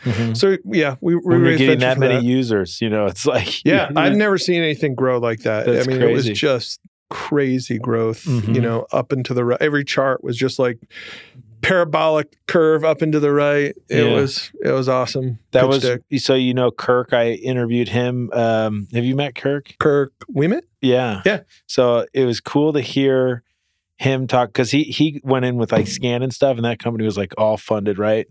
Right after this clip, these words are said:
Speaker 2: Mm-hmm.
Speaker 1: Um, and the stuff that he learned from, from classes at B Y U, his entrepreneurial classes and stuff like that, about, like, when you get those curves and stuff like that, it's time to fundraise, you know, no matter
Speaker 2: Mm-hmm.
Speaker 1: what, right? Um,
Speaker 2: Hockey stick.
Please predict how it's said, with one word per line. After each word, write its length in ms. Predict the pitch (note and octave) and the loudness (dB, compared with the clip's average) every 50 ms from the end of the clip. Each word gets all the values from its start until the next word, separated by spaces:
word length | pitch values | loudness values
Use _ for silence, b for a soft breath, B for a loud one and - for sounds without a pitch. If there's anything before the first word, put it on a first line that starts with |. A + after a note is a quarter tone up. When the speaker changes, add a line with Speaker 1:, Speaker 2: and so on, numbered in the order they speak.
| - - | -8 -6
Speaker 2:
Mm-hmm. 440 | D3 C3 B2 B2 C3+ C3+ C#3+ D#3+ D#3+ | -4 -2 -2 -2 -2 -2 -2 0 2
Speaker 1:
Um, 520 | B2+ B2 A#2 A2+ A2 G#2+ G#2+ G#2+ G#2+ - - _ _ _ _ _ _ _ _ _ _ _ _ _ - | 2 2 2 0 0 -2 -4 -4 -6 -8 -10 _ _ _ _ _ _ _ _ _ _ _ _ _ -2
and 160 | B2+ B2+ A#2+ | 0 0 2
the 60 | A#2 | 0
stuff 240 | - - C3 A#2 - | 2 2 0 2 2
that 140 | B2+ A2 - | 0 0 0
he 160 | - B2 A#2+ | 0 0 0
learned 340 | A2+ A2+ A2+ A2+ A2+ A2 - | 2 2 0 0 -2 -4 -2
from, 340 | - - G#2+ G#2 G#2 F#2 - _ - - | 0 0 0 0 -2 -4 -8 _ -6 -4
from 180 | - A#2 G#2+ | -2 -2 -2
classes 560 | G2 - - B2+ A#2+ A2+ A2 - - A#2 G2+ G#2+ | -2 -2 0 2 2 2 0 0 -2 -2 0 2
at 220 | G#2 G#2 F#2+ F#2+ | 2 0 0 0
B 140 | A2+ A2 A2 | -2 0 0
Y 180 | A2 G#2+ G2+ | 0 0 0
U, 260 | G2 G#2 A2 A2+ A2 G#2 | 0 0 0 0 0 -2
his 100 | G2 F2+ | -2 -2
entrepreneurial 580 | G2+ G2+ G2+ - - _ - A2 G#2+ G#2+ G2+ G2 | -2 -4 -4 -6 -8 _ -4 -4 -2 -2 -4 -4
classes 540 | - - G#2+ G2 G2 F#2+ - - G2 F2+ | -4 -2 -2 -2 -2 -4 -4 -8 -8 -8
and 100 | F#2+ F#2 | -8 -10
stuff 260 | - - A2+ G#2 - - | -4 -2 -2 -2 0 -2
like 180 | G#2 F#2+ - | -4 -4 -2
that, 280 | - G#2+ G#2+ G#2 G#2 B B B B B B B B - | -2 -2 -2 -2 -4 B B B B B B B B -2
about, 320 | A#2 G2+ A2 G#2+ G2+ - | 0 2 2 2 2 0
like, 160 | G#2 G#2+ F#2+ | 0 -2 -2
when 140 | G#2+ G#2 G#2 | -2 -2 -2
you 80 | G#2+ G2 | -2 0
get 240 | F#2+ A2 G#2+ - - | 0 0 0 0 0
those 240 | G#2+ G#2 F#2 - | 0 -2 -2 -6
curves 480 | - - - G#2 F#2+ F#2+ F#2+ F#2 - - | -6 -4 -2 -2 0 -2 -4 -4 -6 -8
and 100 | G2+ F#2+ | -8 -6
stuff 240 | - - A2 F#2+ - | -2 -2 -2 0 0
like 160 | G#2 G2 F2 | -2 -2 -2
that, 220 | G2+ G2+ G2+ G2 | -2 0 0 0
it's 120 | F#2+ F2 - | -2 -4 -6
time 300 | - - A#2+ A2+ A2 G#2+ | -4 -4 -2 -2 -2 -4
to 60 | F#2+ | -6
fundraise, 600 | - - A2 G#2+ G#2+ G2+ G2+ G2 F#2 F#2 F2+ - | -6 -6 -4 -4 -2 -2 0 0 0 -2 -4 -4
you 60 | A2 G#2 | -2 0
know, 140 | - - | 0 2
no 140 | G2 C#3+ - | 2 2 2
matter 240 | C#3 A2 A2 G#2 G#2+ | 2 2 2 2 0
Speaker 2:
Mm-hmm. 80 | G#2 G#2+ | 0 2
Speaker 1:
what, 320 | A2 A2 G#2 G2+ F#2+ - | 2 0 0 -2 -2 -4
right? 380 | F2+ G#2+ G#2+ G#2+ G#2+ A2 A2 G#2+ B B B B B B B B B _ | -4 -2 -2 0 0 0 -2 -4 B B B B B B B B B _
Um, 460 | C3+ A#2 A2 A2 G#2+ G#2 G2+ G2+ F#2 F2 | 0 0 2 2 0 0 -2 -4 -4 -2
Speaker 2:
Hockey 380 | - G#3+ B3 - - - C#4 C#4+ | -2 -2 -2 -2 -6 -10 -8 -10
stick. 500 | - - - G#3 G3+ G3+ - - - | -10 -4 -2 0 0 0 -4 -8 -14